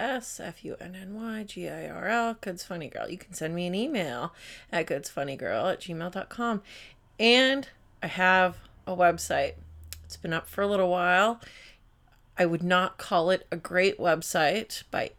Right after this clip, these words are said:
any means, but it is a work in progress, beginning of the roads website,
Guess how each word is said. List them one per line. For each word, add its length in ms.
any 200
means, 540
but 140
it 100
is 160
a 80
work 340
in 140
progress, 960
beginning 640
of 100
the 100
roads 560
website, 540